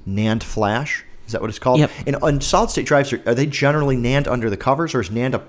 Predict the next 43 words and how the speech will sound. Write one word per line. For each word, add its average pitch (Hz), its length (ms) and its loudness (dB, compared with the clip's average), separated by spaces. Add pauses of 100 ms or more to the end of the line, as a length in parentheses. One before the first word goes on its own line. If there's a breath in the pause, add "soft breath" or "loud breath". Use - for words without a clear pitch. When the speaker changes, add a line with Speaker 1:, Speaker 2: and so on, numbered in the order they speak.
Speaker 1:
is 104 160 -6
that 123 180 2
a 110 60 -6
standard 113 400 -4
for - 100 -10
the 104 80 -2
way 101 100 0
it - 80 -4
plugs - 300 -6
in? 82 180 -10 (120)
Speaker 2:
Uh, 160 200 6
no, 139 220 4
Na-, 139 260 4
well, 139 220 0
nand 147 380 6
is 131 180 4
its, - 460 -2 (280)
nand 139 320 4
is 123 180 0
the 113 220 0
actual 110 440 -2 (100)
cell 113 380 -2
stru-, - 320 -8
the, 104 180 -6
the, 98 180 -8
the 107 180 -2
type 113 300 -2
of 110 160 -2
cell 110 260 -2
structure 113 440 -2
it 110 80 0
is. 117 280 0
I - 40 -2
mean, 113 220 2
you'll 110 160 0
have 113 200 0
what 110 140 -2
they 110 80 -2
call 107 140 -2
Speaker 1:
Mm-hmm. 107 60 -4
Speaker 2:
single, 117 500 0
uh, 110 340 2
single 127 800 2